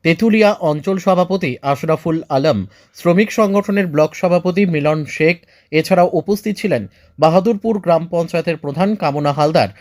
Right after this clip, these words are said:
অঞ্চল সভাপতি তথা উপপ্রধান বাবলু ঘোষ, নতুন গ্রাম পঞ্চায়েতের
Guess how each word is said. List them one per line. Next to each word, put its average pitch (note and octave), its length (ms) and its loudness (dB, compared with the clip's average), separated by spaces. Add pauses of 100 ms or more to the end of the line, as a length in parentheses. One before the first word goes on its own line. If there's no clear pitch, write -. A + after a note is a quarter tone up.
(200)
অঞ্চল D#3 400 2
সভাপতি G3 600 -2 (100)
তথা D3 240 0
উপপ্রধান F3+ 720 -2
বাবলু B2+ 360 -2
ঘোষ, E3 400 -2 (320)
নতুন G#3+ 360 2
গ্রাম F#3+ 260 2
পঞ্চায়েতের E3 520 -2